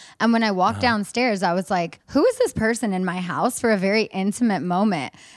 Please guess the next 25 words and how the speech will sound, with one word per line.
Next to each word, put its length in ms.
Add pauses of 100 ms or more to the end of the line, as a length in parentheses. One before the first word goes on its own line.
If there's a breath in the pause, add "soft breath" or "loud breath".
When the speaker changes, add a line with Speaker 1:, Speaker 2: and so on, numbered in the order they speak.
(140 loud breath)
Speaker 1:
And 200
it 100
Speaker 2:
Yeah. 220
Speaker 1:
was 380
my 360
acupuncturist, 1040
who's, 260
uh, 180
now 300
a 60
very 380
good 200
friend 240
of 120
mine. 260
Also, 400
she 120
was 120
a 100
very 400
close 320
friend 300
of 180
my 200
fiance's, 840